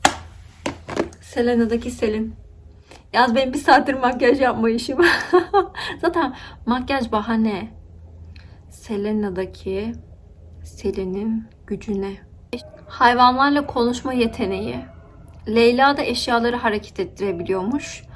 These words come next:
Ancak sonraki bölümlerde Yüce Onos Leyla'ya ses değiştirme özelliği verir.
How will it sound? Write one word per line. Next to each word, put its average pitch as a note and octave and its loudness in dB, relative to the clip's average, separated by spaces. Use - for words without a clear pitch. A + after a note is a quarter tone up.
Ancak C#4 4
sonraki C4+ -2
bölümlerde A#3 2
Yüce A#3 0
Onos A#3+ 0
Leyla'ya A3+ 2
ses A#3+ -6
değiştirme G#3+ 0
özelliği G3+ 0
verir. E3+ 0